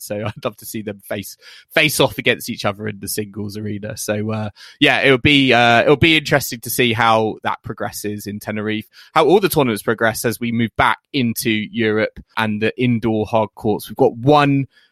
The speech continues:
men's Masters event left as well in Paris, and it's all up for grabs in terms of the A T P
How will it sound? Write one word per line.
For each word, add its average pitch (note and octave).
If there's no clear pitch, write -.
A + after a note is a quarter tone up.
men's C3+
Masters C3
event A#2+
left A#2
as A2
well A2
in G#2+
Paris, G#2
and G#2+
it's -
all B2+
up -
for A#2
grabs G#2+
in G#2
terms G#2+
of G2+
the G#2
A C3
T A#2
P -